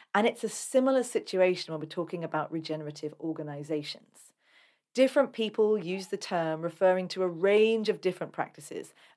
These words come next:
and there is no one universally agreed definition of what qualifies as a regenerative organization. In this podcast, we'll be hearing from all of our guests about how they understand and define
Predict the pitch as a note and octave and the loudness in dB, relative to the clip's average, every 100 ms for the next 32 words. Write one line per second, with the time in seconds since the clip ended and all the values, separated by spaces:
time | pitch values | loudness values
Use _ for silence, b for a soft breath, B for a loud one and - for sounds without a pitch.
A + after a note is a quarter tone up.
0 | - F3+ F3+ F3+ F3+ G3+ G3 G3 G3 F3+ | -2 2 4 6 4 2 2 2 2 2
1 | F3+ F3 D3+ D#3+ G3 F3 E3+ E3 - D#3 | 0 0 -4 -4 -2 2 2 0 -4 -8
2 | D3 D#3 D3+ D3 C#3+ D3+ - E3 B3+ - | -6 -8 -6 -8 -8 -14 -10 2 2 2
3 | D3 C#3+ b b b F3+ D#3+ F3+ G3 - | -4 -8 b b b -2 0 0 0 2
4 | F3+ D#3 D3 C3+ C3+ C#3 - - - D#3+ | 4 4 0 -6 -6 -6 -10 -14 -10 -6
5 | D3+ D3 D3 D#3 D#3+ E3+ D#3 D#3 D3 - | -4 -4 -4 -10 -4 0 0 -4 -10 -14
6 | - D#3+ D3 C3+ - F3 D#3+ - - _ | -10 -8 -8 -10 -4 0 0 -4 -16 _
7 | _ _ _ _ _ _ _ _ _ _ | _ _ _ _ _ _ _ _ _ _
8 | b b b b b - D#4 E4 C4 - | b b b b b 2 2 4 2 2
9 | G3+ - D#3 D#3 - A3 A#3+ A#3+ A3 G#3 | 0 0 -6 -6 4 4 6 2 4 4
10 | F#3+ - - F#3 E3+ D3+ D3+ F#3+ E3 D3+ | 0 -8 -4 -2 -2 -2 -2 0 -2 -4
11 | - - F3 - G3+ F#3 E3+ G3 G3+ G#3 | -12 0 0 2 0 0 4 8 10 8
12 | F#3 D3+ D3 - - A#2 B2 D3 D#3+ D#3+ | 4 0 -8 -14 -14 -12 -12 -10 -8 -8
13 | D#3+ E3 C#3+ C#3+ D3 | -6 -6 -6 -8 -12